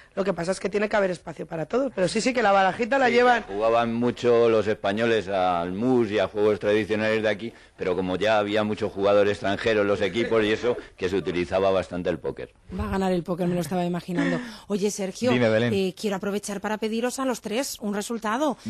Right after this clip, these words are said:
Speaker 3: para el partido de esta noche, que estamos haciendo una porra.
Speaker 4: Venga, vamos a aumentar también el número de resultados de, de nuestra porra.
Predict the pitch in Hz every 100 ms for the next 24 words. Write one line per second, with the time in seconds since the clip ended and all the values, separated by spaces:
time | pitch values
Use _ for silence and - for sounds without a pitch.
0 | 208 214 208 196 196 202 185 196 190 262
1 | 277 233 208 202 202 190 185 196 294 349
2 | 190 113 107 104 110 123 127 120 113 110
3 | - 110 110 107 113 117 117 113 110 113
4 | 110 110 110 107 107 104 98 104 101 101
5 | 95 90 87 139 165 185 190